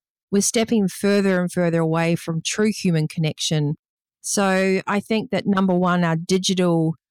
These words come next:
world has created a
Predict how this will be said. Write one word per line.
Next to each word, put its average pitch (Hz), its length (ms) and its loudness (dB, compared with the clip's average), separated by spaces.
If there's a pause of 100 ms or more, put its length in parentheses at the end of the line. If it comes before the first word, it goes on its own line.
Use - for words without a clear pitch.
(120)
world 170 600 2
has 170 300 -2
created 175 560 -2 (100)
a 160 420 -2